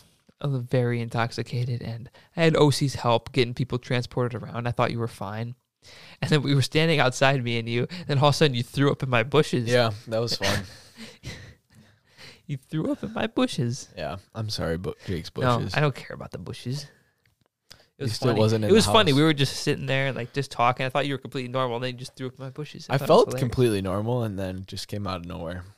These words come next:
Speaker 1: Mm-hmm. Yo, I hear, is, is your sister gonna listen to this? I think she will.
Speaker 2: Probably.
Speaker 1: She,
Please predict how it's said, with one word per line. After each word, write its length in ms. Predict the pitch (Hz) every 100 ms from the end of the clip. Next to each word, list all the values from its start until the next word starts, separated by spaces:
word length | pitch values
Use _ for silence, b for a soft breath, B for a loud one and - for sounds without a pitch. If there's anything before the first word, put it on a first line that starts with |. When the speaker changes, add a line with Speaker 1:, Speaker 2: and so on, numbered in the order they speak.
| _
Speaker 1:
Mm-hmm. 1600 | - 160 _ _ _ _ _ _ _ _ _ _ _ _ _ _
Yo, 120 | 143 123 B B B -
I 80 | 127
hear, 180 | 151 - _ _ _
is, 180 | - -
is 160 | -
your 120 | 160 147
sister 300 | 127 - 131
gonna 140 | 135
listen 240 | 131 147
to 80 | 143
this? 260 | 151 160 - _ b b _ _ _ _ _ _ _ _ _ _ -
I 60 | 143
think 160 | 156
she 120 | - -
will. 180 | - 113
Speaker 2:
Probably. 640 | 98 131 - - 95 151 -
Speaker 1:
She, 160 | 160